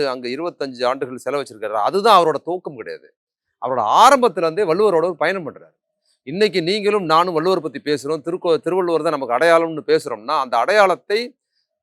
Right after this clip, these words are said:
நம்மளோட பொது அடையாளமா மாற்றி தந்தவரை கலைஞர் தான். ஏன்னா, ரெண்டாயிரம் ஆண்டுகளாக வள்ளுவர் திருக்குறள்,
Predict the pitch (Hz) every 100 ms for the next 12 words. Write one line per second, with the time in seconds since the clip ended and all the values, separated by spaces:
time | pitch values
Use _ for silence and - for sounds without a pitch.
0 | _ 135 175 160 - 220 269 220 196 185
1 | 190 147 156 220 208 175 160 165 185 139
2 | 135 104 80 - _ _ _ _ _ _
3 | _ _ _ 165 208 208 170 208 254 233
4 | 180 208 208 180 170 180 160 175 156 120
5 | 180 185 175